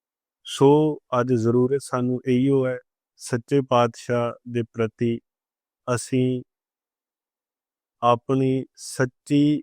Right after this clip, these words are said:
ਤੇ ਸੁੱਚੀ ਜਿਹੜੀ ਸ਼ਰਧਾਂਜਲੀ ਹੈ, ਉਹ ਇਸੇ ਢੰਗ ਨਾਲ ਦੇ ਸਕਦੇ ਹਾਂ ਕਿ ਉਹਨਾਂ ਦੁਆਰਾ ਬਾਣੀ ਦੇ ਵਿੱਚ ਦਰਸਾਏ ਹੋਏ ਰਾਹ ਦੇ ਉੱਤੇ ਆਪਾਂ ਟੁਰੀਏ ਤੇ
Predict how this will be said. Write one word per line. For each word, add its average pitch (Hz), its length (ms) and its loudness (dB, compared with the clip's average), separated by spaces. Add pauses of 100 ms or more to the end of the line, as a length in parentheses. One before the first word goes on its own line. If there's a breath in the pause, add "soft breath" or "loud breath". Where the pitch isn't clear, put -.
ਤੇ 131 100 -2
ਸੁੱਚੀ 143 540 -2
ਜਿਹੜੀ 127 220 2
ਸ਼ਰਧਾਂਜਲੀ 113 840 -4
ਹੈ, 107 140 -6 (460)
ਉਹ 127 100 2
ਇਸੇ 131 200 -2
ਢੰਗ 127 240 -2
ਨਾਲ 110 220 -2
ਦੇ 107 140 -4
ਸਕਦੇ 113 480 -6
ਹਾਂ 117 60 -8 (480)
ਕਿ 131 200 -4
ਉਹਨਾਂ 139 320 0
ਦੁਆਰਾ 113 420 2
ਬਾਣੀ 110 460 0
ਦੇ 131 140 0
ਵਿੱਚ 110 520 -4
ਦਰਸਾਏ 110 640 -2
ਹੋਏ 107 300 -6 (680)
ਰਾਹ 120 300 4
ਦੇ 123 140 -4
ਉੱਤੇ 104 480 -8 (200)
ਆਪਾਂ 104 280 -4
ਟੁਰੀਏ 120 600 0 (960)
ਤੇ 127 180 2